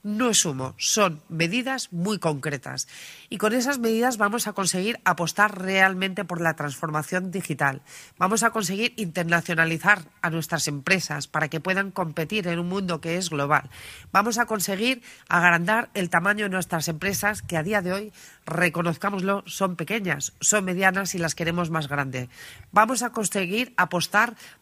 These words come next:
por el empleo, por el empleo de calidad. Lo decía Miguel Ángel, setenta y dos mil trescientas ochenta y siete personas.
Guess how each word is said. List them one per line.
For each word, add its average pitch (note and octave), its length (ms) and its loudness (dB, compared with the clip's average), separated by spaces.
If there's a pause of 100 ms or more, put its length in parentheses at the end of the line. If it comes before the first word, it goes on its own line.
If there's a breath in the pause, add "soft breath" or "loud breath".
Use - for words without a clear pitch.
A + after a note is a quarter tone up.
(160)
por G3 180 4
el F3+ 140 6
empleo, G#3+ 440 0 (800)
por E3+ 160 0
el D#3+ 100 -2
empleo G3+ 540 -4
de D#3 220 -4
calidad. D3 480 0 (580 loud breath)
Lo F#3 140 2
decía A#3 240 4
Miguel G#3 260 2
Ángel, F#3 300 2
setenta D#3 360 -2
y E3+ 40 2
dos E3 120 0
mil A3 200 -2
trescientas G3 480 -2
ochenta E3 340 -6
y E3 880 -4
siete F#3+ 220 -2
personas. D#3 520 -6